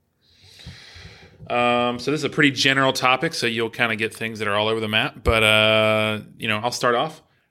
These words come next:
I like, uh, for number five for me, we'll go f-, start with five and go to one. Um, simple things that make me happy,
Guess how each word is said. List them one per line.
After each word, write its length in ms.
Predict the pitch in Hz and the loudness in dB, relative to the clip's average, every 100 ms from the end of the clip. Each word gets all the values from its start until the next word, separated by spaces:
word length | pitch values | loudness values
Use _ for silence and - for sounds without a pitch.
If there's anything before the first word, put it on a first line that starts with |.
| _ - | _ -10
I 240 | 120 175 | -2 -2
like, 580 | 147 104 110 139 - - - _ _ _ _ _ _ _ _ _ _ - | 0 -2 -2 -6 -14 -20 -20 _ _ _ _ _ _ _ _ _ _ -16
uh, 240 | - - | -10 -10
for 140 | - 139 | -2 0
number 160 | 139 | 2
five 480 | 131 - 139 110 101 | 2 2 4 4 0
for 300 | - - - | -4 -8 -4
me, 220 | 110 104 | -2 -4
we'll 120 | 113 117 | -4 0
go 160 | 127 | 0
f-, 60 | 113 - - | 0 -4 -14
start 220 | - 127 | 0 0
with 100 | 110 | 0
five 300 | - 110 110 | -2 2 2
and 140 | 107 101 | 0 0
go 100 | 107 | 0
to 120 | 101 | 0
one. 480 | 101 107 101 98 101 _ _ _ - _ - | -2 -6 -8 -12 -18 _ _ _ -20 _ -6
Um, 580 | 107 104 101 104 101 - _ _ _ _ | -2 -2 -4 -8 -12 -20 _ _ _ _
simple 380 | - - 180 180 | -8 -4 -2 0
things 340 | 165 156 156 | 2 2 2
that 100 | 139 | -2
make 220 | 120 147 147 | 0 0 2
me 140 | 139 | -2
happy, 520 | 127 131 139 165 170 | 2 0 2 -2 -6